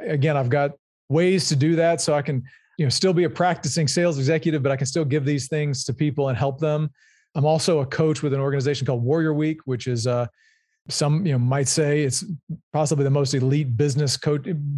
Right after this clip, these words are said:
business, it's elite training and coaching for married businessmen. As you, you know, along these same lines, just like salespeople, businessmen, entrepreneurs, salespeople, we just all run really hot,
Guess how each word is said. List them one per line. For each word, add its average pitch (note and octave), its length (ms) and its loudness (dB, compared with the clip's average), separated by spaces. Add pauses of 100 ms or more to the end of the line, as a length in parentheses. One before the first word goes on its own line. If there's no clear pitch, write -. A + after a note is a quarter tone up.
business, E3+ 360 2
it's E3 160 0
elite E3 580 0 (340)
training F#3+ 480 0
and C#3+ 100 -2
coaching D#3 380 0
for C#3 440 -2
married C#3+ 420 2
businessmen. A2 640 -4 (680)
As D#3 240 2
you, D3+ 380 2 (160)
you E3 140 -6
know, C3+ 180 0
along D#3 340 2
these D3 140 2
same D3 200 0
lines, C3+ 220 0
just C3 200 -2
like C#3 160 0
salespeople, C3 500 -2
businessmen, C3+ 560 0
entrepreneurs, C3+ 680 0
salespeople, C3+ 760 -2 (480)
we D#3 100 0
just E3 200 0
all D3+ 340 4
run C#3 580 0 (380)
really D3+ 480 2
hot, A2+ 460 -2